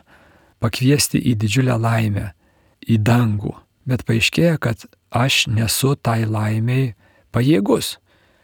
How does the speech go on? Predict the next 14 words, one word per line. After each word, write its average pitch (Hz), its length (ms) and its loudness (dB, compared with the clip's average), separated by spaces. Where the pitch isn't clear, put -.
Lygiai 127 380 2
taip 113 160 -2
pat 123 160 -4
kaip 117 180 -2
mūsų 123 240 0
kompiuteriai 123 560 0
dažnai 113 400 0
yra 127 180 2
per 117 220 0
silpni, 135 540 0
kaip 110 220 -2
sakant, 113 500 -2
kabutėse, 113 560 -2
pavežti 117 680 0